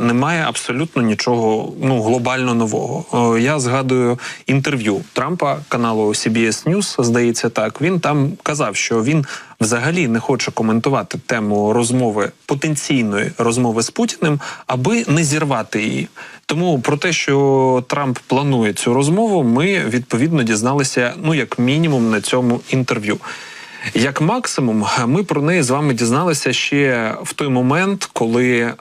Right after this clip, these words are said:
Трамп почав говорити, що він закінчить війну за одну добу. Е, ну, відповідно,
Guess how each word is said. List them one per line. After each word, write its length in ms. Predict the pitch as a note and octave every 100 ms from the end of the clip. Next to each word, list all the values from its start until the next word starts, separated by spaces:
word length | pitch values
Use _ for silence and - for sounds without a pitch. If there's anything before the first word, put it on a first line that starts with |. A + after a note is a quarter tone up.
| -
Трамп 360 | - C#3+ F3+ -
почав 320 | D#3 - A#2
говорити, 520 | A2 G#2+ A2+ E3+ F3
що 180 | C#3 -
він 220 | A#2 D#3+
закінчить 600 | C3 G#2+ A2+ A2 D3 C#3
війну 380 | A2+ A2 C3+ D3+
за 360 | G#2+ G#2 A#2+ C#3 D#3+ _ _ -
одну 260 | A2+ B2+
добу. 320 | C#3 A2 G2 F2+ - - - - - -
Е, 400 | G#2+ G#2 G2+ G#2
ну, 180 | C#3+ C#3
відповідно, 1000 | A#2+ C3+ - B2+ E3 C3+ A#2 G#2 -